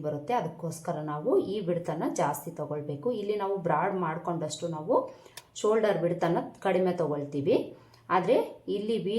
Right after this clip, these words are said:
ನೆಕ್ಕಿಗೆ ನಾವು ಶೋಲ್ಡರ್ ವಿಡ್ತ್ ಅನ್ನ ಜಾಸ್ತಿ ತಗೊಳ್ಬೇಕು. ಜಾಸ್ತಿ ತಗೊಳ್ಬೇಕು ಅಂದ್ರೆ ಬೋಟ್ ನೆಕ್ ಮಾಡೆಲ್ ಅಲ್ಲಿ ನಾವು ಶೋಲ್ಡರ್ ವಿಡ್ತ್ ಅನ್ನ ತಗೊಳ್ಬಾರ್ದು. ನಾರ್ಮಲ್ ಆಗಿ ನಾವು ಚೆಸ್ಟ್ ಲೂಸ್ ಬೇಸ್ ಮೇಲೆ ಶೋಲ್ಡರ್ ವಿಡ್ತ್ ಅನ್ನ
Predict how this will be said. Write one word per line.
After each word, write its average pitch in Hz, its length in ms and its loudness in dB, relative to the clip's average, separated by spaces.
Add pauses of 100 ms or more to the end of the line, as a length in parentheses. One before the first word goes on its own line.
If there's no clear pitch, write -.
(100)
ನೆಕ್ಕಿಗೆ 180 340 0 (120)
ನಾವು 170 180 2 (420)
ಶೋಲ್ಡರ್ 226 460 6
ವಿಡ್ತ್ 170 260 -2
ಅನ್ನ 180 100 0 (200)
ಜಾಸ್ತಿ 165 320 4 (100)
ತಗೊಳ್ಬೇಕು. 147 560 -2 (160)
ಜಾಸ್ತಿ 185 280 2 (100)
ತಗೊಳ್ಬೇಕು 196 540 2
ಅಂದ್ರೆ 185 160 4 (140)
ಬೋಟ್ 220 300 4
ನೆಕ್ 220 240 -4
ಮಾಡೆಲ್ 180 320 2
ಅಲ್ಲಿ 170 240 0
ನಾವು 160 140 -4 (100)
ಶೋಲ್ಡರ್ 165 360 2
ವಿಡ್ತ್ 151 220 -4
ಅನ್ನ 151 220 -4
ತಗೊಳ್ಬಾರ್ದು. 139 600 -2 (560)
ನಾರ್ಮಲ್ 175 440 4
ಆಗಿ 170 240 -4
ನಾವು 160 200 2 (1080)
ಚೆಸ್ಟ್ 202 280 2
ಲೂಸ್ 220 260 6
ಬೇಸ್ 180 240 6 (120)
ಮೇಲೆ 190 200 4 (220)
ಶೋಲ್ಡರ್ 202 460 4
ವಿಡ್ತ್ 170 240 -2
ಅನ್ನ 165 120 2